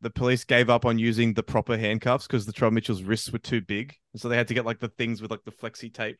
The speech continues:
thing to actually handcuff him <laughs> 'cause he's so large. That was my main takeaway from this story, because the rest of it just does seem like a little bit of an overreaction. It does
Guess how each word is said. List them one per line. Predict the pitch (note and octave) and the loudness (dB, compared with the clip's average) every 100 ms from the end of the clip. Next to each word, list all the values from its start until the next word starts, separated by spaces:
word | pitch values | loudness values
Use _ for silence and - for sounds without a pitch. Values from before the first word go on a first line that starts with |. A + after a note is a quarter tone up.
| - | -12
thing | A#2 C3+ | -12 -10
to | A#2 - - | -12 -12 -12
actually | A#2 B2+ A2 | -8 -6 -4
handcuff | A2 B2 A#2+ - | -4 -2 -4 -4
him | A3 - _ _ | -8 -10 _ _
<laughs> | _ _ | _ _
'cause | - A#2+ | -6 -4
he's | A2+ | -2
so | A#2 | -2
large. | G#2 G#2 B2 C#3+ - _ _ _ | 2 2 2 0 -12 _ _ _
That | D3+ | 4
was | F3 | 4
my | D#3 F#3 C#3 - | 6 6 4 0
main | C#3+ C#3+ C#3 | 4 4 4
takeaway | C3+ C3 C#3 | 2 4 2
from | B2+ C#3 | 2 -4
this | |
story, | - C3+ C#3+ | -4 -2 0
because | C#3+ C#3 | 0 0
the | D#3 | 2
rest | F3+ E3+ | 2 0
of | C3+ | -2
it | G#2+ | 2
just | A#2+ A2+ | 2 0
does | - A2 - | -2 -2 -2
seem | G#2 G2+ | -4 -4
like | G2 F#2+ F#2+ - _ - - _ _ | -4 -4 -6 -12 _ -20 -20 _ _
a | - C3 | 4 4
little | C3+ B2+ | 6 4
bit | A2+ | 4
of | G#2+ | 4
an | G#2 | 4
overreaction. | G#2 G2+ G#2 G2 F#2+ A2 | 2 4 2 2 0 -2
It | |
does | G#2+ D3+ - | 2 0 0